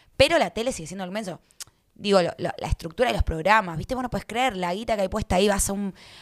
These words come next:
a un estudio gigante, es re lindo, con alta escenografía, diez mil camarógrafos, sonidistas. Y después vos ves a Coscu streameando con su, está bien, tiene una casa gigante, todo, no sé, millonario y todo eso, altas compus y monitores y esas cosas de streamers que desconozco, pero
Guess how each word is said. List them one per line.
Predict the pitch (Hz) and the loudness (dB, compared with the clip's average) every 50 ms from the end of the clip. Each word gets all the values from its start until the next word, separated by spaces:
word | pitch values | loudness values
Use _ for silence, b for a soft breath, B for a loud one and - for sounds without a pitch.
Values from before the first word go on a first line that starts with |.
| B - | B -8
a | - | -6
un | 196 190 | -4 -4
estudio | 175 - - 233 247 247 240 233 220 202 | -4 -4 -2 -2 0 0 2 2 0 0
gigante, | - - 196 180 196 220 226 226 214 - 202 | 0 -2 2 4 4 4 4 2 -2 -4 -4
es | - | -4
re | 226 220 214 | -4 -4 -4
lindo, | 190 190 208 233 226 208 180 170 | -4 -4 -4 -4 -4 -4 -4 -4
con | 175 185 | -4 -4
alta | 208 208 220 | -6 -6 -8
escenografía, | - 190 185 175 165 151 - - - 208 214 190 180 | -8 -8 -8 -8 -8 -10 -12 -14 -10 -8 -6 -6 -4
diez | 175 175 165 | -6 -6 -8
mil | 214 208 - | -8 -4 -2
camarógrafos, | 220 214 196 180 175 180 185 196 185 180 - - 160 - | 0 0 0 2 2 4 4 4 2 -2 -2 -4 -6 -6
sonidistas. | 175 170 175 170 175 202 214 185 - - 170 170 160 B B B B B B B B B B _ - | -6 -4 -4 -2 -2 -2 -2 -2 -2 -4 -4 -4 -4 B B B B B B B B B B _ -8
Y | 170 175 | -6 -4
después | 180 - 262 302 | -2 0 0 0
vos | - - - | 0 -2 -4
ves | 196 147 185 196 - | -2 0 0 0 2
a | 185 170 | 0 -2
Coscu | 165 196 202 - - 202 | 0 0 -2 -2 -2 -6
streameando | - - 175 170 185 202 226 247 247 | -4 -4 -4 -4 -4 -4 -2 -2 -2
con | 214 185 175 | -2 -2 -2
su, | 160 170 156 | -4 -6 -4
está | 151 170 170 | -4 -2 -2
bien, | 165 165 143 104 - - _ | -2 -4 -6 -10 -12 -14 _
tiene | - 175 175 | -10 -8 -8
una | 170 156 | -6 -6
casa | 175 175 170 | -6 -6 -4
gigante, | 160 - 160 160 165 185 190 190 185 175 170 165 | -4 -2 2 4 6 8 8 6 4 2 -2 -4
todo, | - 180 180 180 175 | -2 -2 0 -2 -2
no | 165 156 - 92 131 160 147 | -4 -8 -12 -14 -14 -12 -12
sé, | - 151 147 | -10 -10 -10
millonario | 156 139 165 165 180 196 190 | -10 -10 -6 -4 -4 -4 -4
y | 175 | -4
todo | 180 185 | -6 -6
eso, | 196 - 240 247 262 262 B B B B - | -6 -4 -2 0 0 -2 B B B B 2
altas | 180 185 180 185 175 | 2 2 2 0 0
compus | - 196 202 214 202 - 190 - 180 | 2 2 2 2 0 -2 -6 -6 -6
y | 160 | -8
monitores | 165 160 160 160 - 190 190 185 | -8 -8 -6 -2 -2 0 0 0
y | 170 | -2
esas | 160 175 165 | -4 -4 -6
cosas | - 175 180 175 | -6 -6 -6 -6
de | |
streamers | 165 - 190 190 190 190 175 | -6 -6 -6 -6 -6 -8 -8
que | - 190 | -8 -8
desconozco, | 180 190 - - 233 240 254 247 240 214 - _ - 247 262 330 339 B B B B B B B B B B B _ _ | -8 -8 -4 -2 0 2 2 2 0 -2 -4 _ 0 0 0 0 -2 B B B B B B B B B B B _ _
pero | - 269 277 277 294 302 320 330 | 6 6 8 6 6 4 2 0